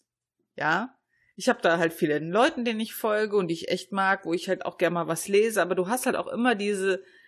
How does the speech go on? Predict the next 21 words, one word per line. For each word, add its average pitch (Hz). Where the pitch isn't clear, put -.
krasse 254
Scheiße 208
da 202
drin, 196
wie 202
halt 180
Thema 185
Be-, 156
Berlin, 165
wie 185
halt 175
Corona-Leugner, 156
irgendwelche 170
Nazi-Scheiße. 160
Und 175
wenn 202
du 214
da 196
halt 202
nicht 196
so, 196